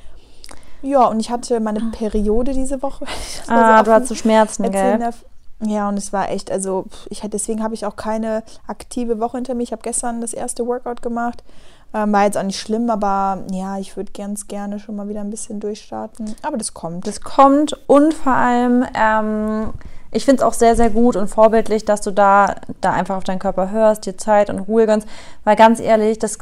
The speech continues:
Speaker 2: ich glaub, die Frage kriegst du wahrscheinlich auch oft, „Machst du Sport während deiner Periode, wenn du Krämpfe hast?“ Mir zum Beispiel tut es immer gut, mich zu bewegen, aber wenn ich jetzt echt, mir es nicht gut
Speaker 1: Ja.
Speaker 2: geht, dann mache ich kein hartes Workout. Also ich würd jetzt nicht auf die Idee
Speaker 1: Nee.
Speaker 2: kommen, mich richtig sweaty Hit-Style zu machen, sondern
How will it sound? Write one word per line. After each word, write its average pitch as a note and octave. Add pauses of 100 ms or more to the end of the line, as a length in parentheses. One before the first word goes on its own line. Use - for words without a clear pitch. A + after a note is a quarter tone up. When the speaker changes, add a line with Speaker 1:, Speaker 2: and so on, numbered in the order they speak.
(160)
Speaker 2:
ich -
glaub, A3+
die A3+
Frage G#3
kriegst -
du G#3+
wahrscheinlich G#3
auch G#3+
oft, A3
„Machst A3
du -
Sport A3
während G#3+
deiner G#3
Periode, G#3
wenn G3
du G3+
Krämpfe G#3+
hast?“ G#3+ (340)
Mir C4+
zum C#4+
Beispiel C#4+
tut B3
es A#3+
immer B3
gut, C4
mich B3+
zu G#3
bewegen, A3
aber G#3+
wenn A3
ich A3
jetzt -
echt, -
mir B3
es -
nicht A#3
gut A#3+
Speaker 1:
Ja. A3+
Speaker 2:
geht, G#3 (460)
dann G#3+
mache A3+
ich A#3+
kein A3+
hartes A3
Workout. G#3+
Also G3
ich G3+
würd A3+
jetzt A3+
nicht A#3+
auf A#3+
die A#3
Idee A3+
Speaker 1:
Nee. G#3+
Speaker 2:
kommen, G#3+
mich G#3+
richtig A3+
sweaty A3
Hit-Style F#3+
zu G3
machen, G#3+
sondern G#3+